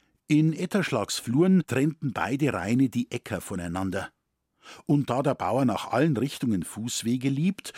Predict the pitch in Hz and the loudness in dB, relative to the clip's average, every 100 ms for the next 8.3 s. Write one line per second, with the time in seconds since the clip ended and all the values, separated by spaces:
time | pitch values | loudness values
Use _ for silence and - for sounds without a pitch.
0 | - - 175 170 185 - - 160 - 208 | -16 -2 2 4 2 0 0 -2 0 -2
1 | 202 127 - 117 104 - 123 139 85 85 | 0 -4 -6 -6 -6 -4 -4 -4 -6 -4
2 | 87 80 80 80 - 92 104 98 95 92 | -4 -6 -8 -8 -8 -6 -6 -6 -8 -12
3 | - - _ _ _ _ _ _ _ 135 | -12 -16 _ _ _ _ _ _ _ 0
4 | 123 - - 143 151 135 131 120 - 147 | 0 0 2 2 2 -2 0 0 0 -4
5 | 127 127 - 170 - - 107 - - - | -2 -2 -2 -2 -2 -2 -4 -4 -12 -14
6 | - - 117 - 101 107 135 - - 101 | -12 -4 -2 -2 0 2 2 0 -2 0
7 | 98 - 120 127 104 95 - 98 107 123 | 0 0 -4 -2 -4 -2 -2 0 2 2
8 | 123 117 104 | 4 4 4